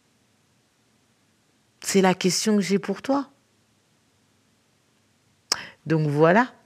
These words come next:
<laughs> Voilà, voilà. C'était ça les trois points. Je récapitule rapidement. Le premier, c'est il est parfait sur le C V. Hmm. Il y a anguille sous roche, peut-être. Le deuxième point, euh,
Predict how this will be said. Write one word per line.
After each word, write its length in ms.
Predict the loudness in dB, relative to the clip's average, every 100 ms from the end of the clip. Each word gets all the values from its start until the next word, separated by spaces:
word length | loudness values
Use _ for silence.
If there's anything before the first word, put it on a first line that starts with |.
| 4
<laughs> 60 | 6 6 2 0 -4 -8 -6 -4 -6 -8 -8 6
Voilà, 220 | 8 8
voilà. 380 | 8 6 6 2 -8 _
C'était 360 | -2 0 2 0
ça 200 | 4 6
les 140 | 6
trois 280 | 2 2 2
points. 360 | 2 -2 0 2
Je 160 | 2
récapitule 560 | 2 4 4 2 0 0
rapidement. 560 | 2 2 0 -4 0 0
Le 120 | 0
premier, 520 | -2 -2 0 2 0
c'est 260 | 0 0 0
il 120 | 0
est 80 | -2
parfait 420 | 0 0 0 -2
sur 220 | 0 0
le 100 | -2
C 240 | 0 2
V. 240 | 2 0 -4 _
Hmm. 320 | -6 -4 -4 -8 -14 _ _ -8 -6
Il 80 | -4
y 20 |
a 60 | -4
anguille 240 | -6 -8
sous 180 | -4 -4
roche, 260 | -2 -4 -8
peut-être. 540 | -12 -12 -12 -14 -16 -18 -14 -12 -10 -10 -14 0
Le 140 | 4
deuxième 560 | 6 6 6 6 6 2
point, 580 | -2 -4 2 4 4 0 0
euh, 480 | 2 2 0 -4 -6